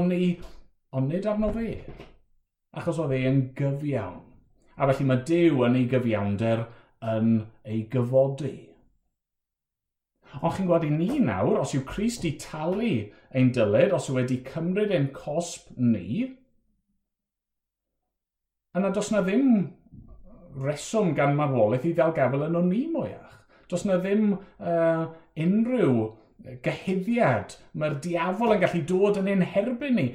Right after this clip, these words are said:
Pam? Achos mae Christ wedi diodde, mae e wedi ei gyfodi, a nawr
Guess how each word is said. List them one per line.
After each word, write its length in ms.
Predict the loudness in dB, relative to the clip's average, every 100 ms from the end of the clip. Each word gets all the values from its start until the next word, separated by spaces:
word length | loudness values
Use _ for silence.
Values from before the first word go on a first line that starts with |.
| -8 -10
Pam? 280 | -4 0 2
Achos 220 | 2 -2
mae 100 | -2
Christ 320 | -4 -6 -4 -4 -6
wedi 320 | -4 -2 -2
diodde, 540 | 0 4 4 4 4 4 -2
mae 300 | -4 0 4
e 80 | 6
wedi 520 | 8 6 4 2 2 2 0
ei 160 | -4 -4
gyfodi, 520 | -2 -2 -2 -2 0 2
a 140 | 2 0 -4
nawr 460 | -2 2 2 2